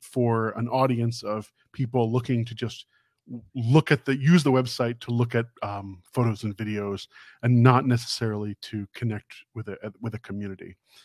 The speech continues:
Um, even this follow feature itself was a change. Um, with friends, uh, both sides had to agree to be friends, but with follow,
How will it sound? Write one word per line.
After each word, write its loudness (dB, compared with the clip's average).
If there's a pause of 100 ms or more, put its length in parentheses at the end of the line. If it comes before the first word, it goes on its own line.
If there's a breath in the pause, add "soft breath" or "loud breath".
(420 soft breath)
Um, -2
even 8
this 2
follow 0
feature -2
itself 0
was 0
a -2
change. 0 (460 soft breath)
Um, 0
with -4
friends, 2
uh, -2
both 2
sides -4
had -8
to -6
agree -8
to -6
be -8
friends, 2
but -8
with -10
follow, 2